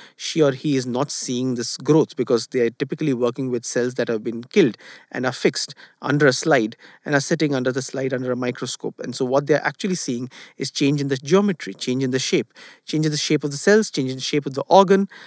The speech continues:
and so on, which are the, which are very important sort of codifiers of what is normal and what is not. Okay. Now, coming to the question of, uh, whether there's mathematics in cancer or what is really going on in, uh,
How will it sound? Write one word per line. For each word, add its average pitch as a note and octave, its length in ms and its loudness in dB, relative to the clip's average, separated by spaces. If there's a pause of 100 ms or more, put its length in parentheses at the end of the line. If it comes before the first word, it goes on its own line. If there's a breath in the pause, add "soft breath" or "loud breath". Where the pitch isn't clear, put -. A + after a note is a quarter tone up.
(140 loud breath)
and D3 180 0
so F3 220 4
on, A#2+ 180 2
which C3+ 160 -4
are D#3+ 120 4
the, D#3 360 4
which C#3+ 400 -6
are C#3+ 380 2
very D#3 440 2
important D3+ 760 -2 (400 loud breath)
sort - 260 0
of - 140 -6
codifiers D#3 720 4
of A#2+ 100 -4
what B2 180 -6
is C3 120 -8
normal A#2+ 320 -6
and A#2 160 -8
what A#2 140 -12
is - 200 -10
not. - 220 -14 (340)
Okay. C3 200 -10 (360 loud breath)
Now, D3 140 -2
coming F#3+ 300 2
to A3 60 -6
the F3+ 100 -2
question C3+ 400 -2
of, D3+ 200 0 (140)
uh, C3+ 60 2
whether C#3+ 180 4
there's C#3 340 2
mathematics E3 840 0
in C3 160 -4
cancer C#3 400 0
or B2+ 340 2 (360 loud breath)
what D#3 280 4
is F#3 240 2
really D3+ 300 0
going C#3 300 0
on C#3+ 140 0
in, C#3 200 -6 (320)
uh, A#2+ 300 -4